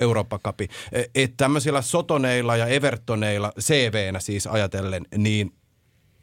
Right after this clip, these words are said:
hyppäys Barcelonaa on aika suuri. Mut se, missä, mikä siihen väliin aj-, ö, väliin mahtuu, on Hollannin maajoukkue, ja sieltä taas Koeman sai tosi paljon posia siitä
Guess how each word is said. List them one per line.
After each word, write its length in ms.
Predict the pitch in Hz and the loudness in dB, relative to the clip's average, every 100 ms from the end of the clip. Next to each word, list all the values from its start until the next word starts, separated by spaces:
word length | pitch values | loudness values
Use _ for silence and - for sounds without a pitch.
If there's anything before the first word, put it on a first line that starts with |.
| _ - 131 | _ -4 -2
hyppäys 380 | 127 120 107 | 0 0 0
Barcelonaa 720 | 113 110 - 95 92 95 85 - _ _ - | 0 0 -2 -4 -2 -2 -4 -8 _ _ -2
on 260 | 123 113 90 - - | 2 2 0 -8 -2
aika 260 | 110 - | 0 -2
suuri. 360 | - 92 92 - - - | -6 -6 -6 -10 -18 -2
Mut 220 | 127 120 | -2 0
se, 160 | 180 190 - - | 2 0 0 2
missä, 320 | 160 151 143 | 2 2 2
mikä 260 | 143 147 | 2 0
siihen 260 | 131 131 127 | 0 0 2
väliin 480 | 156 269 190 135 120 | 2 4 2 0 0
aj-, 260 | 123 127 - 117 | 0 -2 -2 -6
ö, 260 | 113 110 - _ _ 123 | -2 -4 -6 _ _ 0
väliin 500 | 147 240 208 139 117 113 | 4 4 4 0 -2 0
mahtuu, 580 | 120 131 - - 120 117 | 2 2 0 -6 0 2
on 100 | 123 | 4
Hollannin 400 | 175 196 117 113 | 2 2 0 2
maajoukkue, 720 | 151 147 113 104 - 135 127 - - - | 2 2 0 -4 -4 -2 -2 -4 -20 -4
ja 260 | 120 123 120 | 2 2 2
sieltä 480 | - - 247 240 135 | -2 0 2 2 -2
taas 440 | - 160 147 113 - | -2 0 0 -2 -6
Koeman 460 | 190 220 143 117 110 | -2 0 2 0 0
sai 420 | - 214 220 113 - | 0 2 2 -2 0
tosi 280 | 214 185 131 | 0 0 -2
paljon 440 | 147 147 120 104 | 2 2 2 -2
posia 480 | 165 165 - 104 92 | -2 -2 -2 -2 -2
siitä 380 | - 139 120 | -2 -2 0